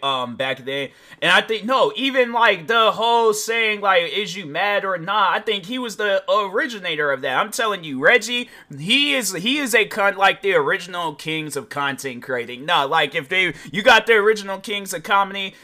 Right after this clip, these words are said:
this man is, like, one of the original kings of content creating, because this man done came up with some stuff. Reggie has to be the most talented. I'm giving that man his flowers right now, because, nah, he is one of the most talented content creators that can sing.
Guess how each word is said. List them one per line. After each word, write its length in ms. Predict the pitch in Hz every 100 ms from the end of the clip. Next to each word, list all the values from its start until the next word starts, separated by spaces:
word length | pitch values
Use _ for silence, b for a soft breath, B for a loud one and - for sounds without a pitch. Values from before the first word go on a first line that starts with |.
| -
this 240 | 190 208
man 280 | 214 214 202
is, 140 | 170
like, 220 | 190 170
one 180 | 160 175
of 80 | 170
the 140 | 170
original 480 | 151 156 170 165 160
kings 340 | 147 160 156 143
of 140 | 127
content 480 | 151 143 131 135 123
creating, 260 | 139 123
because 340 | 117 120 147 120
this 220 | 170 196
man 240 | 196 196
done 220 | 165 160 135
came 320 | 165 165 147
up 180 | 151 -
with 160 | 135
some 220 | - 131
stuff. 320 | 117 143 113 110
Reggie 380 | 170 175 175
has 240 | 151 160 160
to 60 |
be 320 | 139 156 143 131 B 120
the 220 | 156 185
most 340 | 180 165 160
talented. 360 | 180 175 151 156
I'm 220 | 160 214
giving 240 | 202 185
that 160 | 175 180
man 220 | 170 160
his 160 | 165 165
flowers 480 | 175 160 147 123 107
right 360 | 110 143 147
now, 300 | 151 143 113
because, 480 | 101 127 165 151 143 B B
nah, 320 | 160 190 160
he 180 | 175 214
is 180 | 180 143
one 240 | 160 180
of 100 | 160
the 140 | 165
most 340 | 185 175 165 -
talented 480 | 170 165 151 160 135
content 460 | 160 151 156 147
creators 400 | 151 147 147 127
that 160 | 131 123
can 180 | 143 131
sing. 480 | - 175 160 135